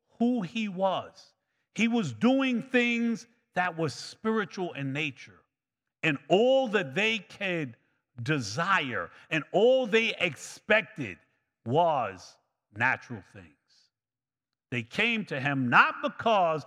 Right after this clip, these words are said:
of the miracles he, he performed, not because of the words that he spoke often, but because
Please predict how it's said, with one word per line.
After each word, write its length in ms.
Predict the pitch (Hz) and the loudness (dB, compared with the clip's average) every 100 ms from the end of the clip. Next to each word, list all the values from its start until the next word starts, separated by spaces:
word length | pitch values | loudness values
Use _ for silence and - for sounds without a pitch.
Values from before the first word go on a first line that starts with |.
| - - | -10 -2
of 140 | 170 | 0
the 80 | 165 | 2
miracles 640 | 156 185 277 269 269 247 240 | 2 4 4 2 0 -2 0
he, 200 | 233 - | -4 -4
he 140 | 208 | -4
performed, 720 | 214 202 - 185 165 160 160 151 - - | -4 -6 -4 0 2 0 -2 -10 -18 -2
not 240 | 143 254 302 | 4 4 4
because 340 | 269 262 247 | 4 4 4
of 140 | 190 | 2
the 80 | 170 | 0
words 600 | 156 160 254 302 285 190 | 2 6 6 6 -2 -2
that 280 | 160 220 180 | 2 2 0
he 360 | 190 220 214 190 _ _ | -2 -2 -4 -8 _ _
spoke 840 | - - - 254 233 170 151 - - | -20 -6 4 4 4 0 -4 -8 0
often, 760 | 226 240 - - 147 139 127 _ _ | 2 2 -2 -6 -4 -4 -6 _ _
but 240 | 113 170 165 | 0 0 -2
because 760 | 151 - 175 208 208 214 185 | -12 -6 -2 0 0 -4 -8